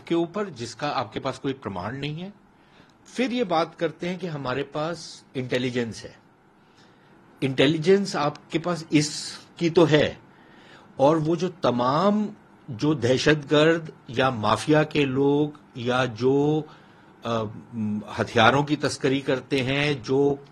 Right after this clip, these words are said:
कनाडा में बैठ के भारत में कत्लेआम करवाते हैं और ओपनली क्लेम करते हैं अपने Facebook और Twitter के अकाउंट पे कि हमने ये काम करवाया है, और छाती ठोक करके बोलते हैं कि हमने ये काम करा है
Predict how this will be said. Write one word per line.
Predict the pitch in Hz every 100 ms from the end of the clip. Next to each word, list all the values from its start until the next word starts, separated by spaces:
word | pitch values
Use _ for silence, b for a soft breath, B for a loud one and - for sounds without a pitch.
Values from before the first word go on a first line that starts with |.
| -
कनाडा | 117 123 180 185
में | 180 131
बैठ | 127 127
के | - 151
भारत | 120 101 113 127 135
में | 143
कत्लेआम | 139 117 123 123 135
करवाते | 135 123 117 110 131
हैं | 127 135 147 - B B B B
और | 156
ओपनली | 175 160 208 214 233
क्लेम | - 175 247 226
करते | 208 165 160
हैं |
अपने | 147 143 135
Facebook | 135 127 123 143 147
और | 139 127 131
Twitter | 127 127
के | 135
अकाउंट | 117 117 123 117
पे | 156
कि | 170
हमने | 127 110 127
ये | 131 139
काम | 120 113 127
करवाया | 123 104 101 98
है, | 80 - - - - - - -
और | 147 226
छाती | - 139 - 208
ठोक | 202 - 180 202 -
करके | 196 180 185
बोलते | 160 156 160 170
हैं | 190
कि | 185
हमने | 147 147
ये | 156
काम | 143 123 120
करा | 104
है | 87